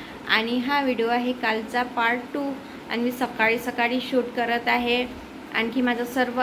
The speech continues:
आवरायचं राहिलेलं आहे. म्हटलं, "चला, आपण आधी शूट करून घेऊ आणि व्हिडिओ टाकून देऊ." व्हिडिओ टाकल्यानंतर मग मी माझ्या कामाला सुरुवात करणार आहे. तर, अ, कालच्या व्हिडिओमध्ये तुम्ही बघितलंच असेल की माझ्या भाऊ भावजे आलेले आहेत लहान, आणि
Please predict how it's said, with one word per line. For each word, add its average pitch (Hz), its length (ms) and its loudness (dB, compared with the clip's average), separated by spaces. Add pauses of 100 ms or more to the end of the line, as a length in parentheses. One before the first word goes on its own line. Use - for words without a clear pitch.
आवरायचं 226 440 2
राहिलेलं 240 460 2
आहे. 247 260 2
म्हटलं, 233 240 -2 (100)
"चला, 233 180 2
आपण 220 300 0
आधी 220 260 -2
शूट 240 200 -4 (120)
करून 240 280 0
घेऊ 254 280 2 (440)
आणि 233 320 0
व्हिडिओ 240 600 4
टाकून 240 360 0
देऊ." 247 180 2
व्हिडिओ 240 260 2
टाकल्यानंतर 226 640 0
मग 254 140 0
मी 294 140 0
माझ्या 233 260 -2
कामाला 208 380 0
सुरुवात 320 320 2 (100)
करणार 262 300 2
आहे. 254 380 2 (540)
तर, 233 160 2
अ, 233 480 2 (100)
कालच्या 240 360 4
व्हिडिओमध्ये 240 420 2
तुम्ही 254 180 0
बघितलंच 277 540 -4
असेल 254 680 0 (200)
की 240 480 0
माझ्या 240 680 2
भाऊ 233 400 2
भावजे 226 380 0
आलेले 226 280 0
आहेत 233 240 0
लहान, 233 320 0
आणि 233 280 0